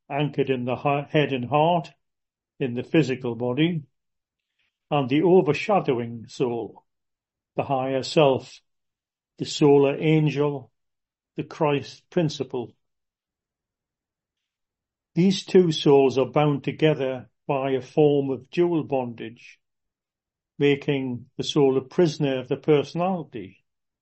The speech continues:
which doesn't even know it exists until it awakens to the first pangs of conscious, conscience,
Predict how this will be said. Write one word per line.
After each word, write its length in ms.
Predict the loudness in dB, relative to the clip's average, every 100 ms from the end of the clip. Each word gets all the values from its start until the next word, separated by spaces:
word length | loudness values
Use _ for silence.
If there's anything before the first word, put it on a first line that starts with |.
| _ _ _ _ _ _ _ -8
which 200 | -8 0
doesn't 300 | 0 2 0
even 340 | 0 -2 -2
know 200 | 0 0
it 80 | 0
exists 800 | -4 -4 -2 -2 -4 -16 -18 -4
until 360 | -4 -2 -2 -2
it 100 | -2
awakens 840 | 0 2 2 0 -6 -6 -10 -20 _ _ _ _ _
to 100 | -10
the 100 | -8
first 580 | -6 -2 -2 -2 -8 _
pangs 420 | -4 -4 -4 -6 -6
of 240 | -6 -6
conscious, 720 | -10 -10 -14 -18 -18 -20 _ _ _ _ _ -10
conscience, 680 | -10 -10 -16 -18 -20 -20